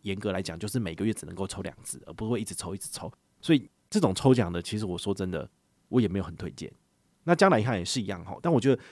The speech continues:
江南银行稍有诚意一点，是因为你现在开户，你就可以拿到五百N点，这个是开业近一年以来我看过最好的新户礼了。好，之前新户礼了不起就是送个两百，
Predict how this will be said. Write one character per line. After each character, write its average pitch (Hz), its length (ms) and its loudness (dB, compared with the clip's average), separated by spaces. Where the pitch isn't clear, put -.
江 208 100 6
南 151 160 6
银 135 80 2
行 107 140 0
稍 143 220 6
有 107 120 8
诚 104 240 -2
意 123 60 -2
一 117 140 -2
点， 82 160 -6
是 - 180 -2
因 101 140 -2
为 107 180 2
你 107 200 0
现 131 400 6
在 110 220 4
开 - 360 -4
户， 98 300 -2
你 104 100 -2
就 156 120 2
可 - 220 -4
以 98 80 0
拿 90 240 -6
到 107 240 -2
五 101 140 -4
百 104 200 -2
N 92 200 -6
点， 92 120 -10
这 247 100 6
个 156 100 4
是 135 380 2
开 180 280 2
业 180 280 6
近 131 320 -2
一 175 120 -2
年 98 380 -4
以 90 160 -14
来 - 280 -14
我 98 120 -4
看 143 160 2
过 131 80 6
最 127 160 6
好 82 200 -4
的 - 180 -12
新 - 180 -6
户 107 140 -6
礼 87 140 -14
了。 - 120 -20
好， - 140 -10
之 165 240 0
前 151 80 8
新 147 160 2
户 170 60 8
礼 120 100 4
了 95 100 4
不 110 60 -2
起 98 80 -6
就 101 60 2
是 123 100 6
送 123 160 0
个 101 60 -6
两 95 200 -6
百， - 220 -10